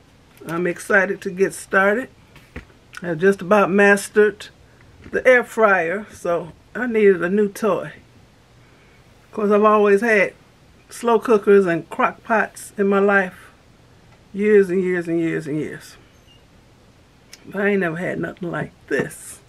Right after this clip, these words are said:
Okay, so I'm excited. And I've already bought some cookbooks from Poshmark. Fix It and Forget It cookbook.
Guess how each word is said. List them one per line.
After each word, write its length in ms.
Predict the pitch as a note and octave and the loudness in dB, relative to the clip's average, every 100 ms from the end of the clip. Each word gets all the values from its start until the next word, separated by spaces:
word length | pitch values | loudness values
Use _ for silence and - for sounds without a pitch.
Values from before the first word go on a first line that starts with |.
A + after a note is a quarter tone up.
| _ _ _ _ - | _ _ _ _ -16
Okay, 380 | F3+ - G#3 G3+ | -14 -6 -6 -4
so 120 | F3 | -6
I'm 180 | F#3 F#3+ | -4 -4
excited. 560 | E3+ - F#3 D#3+ - - _ _ _ _ _ _ _ _ _ _ _ _ _ _ B3 - - | -6 -8 -6 -6 -10 -16 _ _ _ _ _ _ _ _ _ _ _ _ _ _ -2 0 0
And 340 | F3 D#3 D3+ | -2 -2 -4
I've 160 | D3+ D#3+ | -6 -4
already 420 | F3 F#3 G3 F3+ | -2 0 0 0
bought 340 | F3 G3 F#3 - _ - D4 D#4 C4+ - | -2 0 0 -4 _ -18 -14 -8 -8 -8
some 180 | G3+ E3 | -12 -10
cookbooks 580 | - E4 A#3 C4+ C4+ | -8 -8 -4 -4 -4
from 320 | - - F3+ F3+ | -8 -6 -6 -6
Poshmark. 720 | - C4+ G#3+ - G3 G3 A3+ - - - _ _ _ _ _ _ _ _ - _ | -6 -2 -2 0 0 0 0 -8 -18 -20 _ _ _ _ _ _ _ _ -20 _
Fix 300 | - C4 C4 | -10 -8 -2
It 100 | A3 | 2
and 100 | A3 | 2
Forget 380 | G#3 F#3+ F#3+ A3+ | 2 -2 4 4
It 140 | A3 - | 2 -2
cookbook. 580 | B3 G3+ F3+ A3 - | -6 -4 2 2 0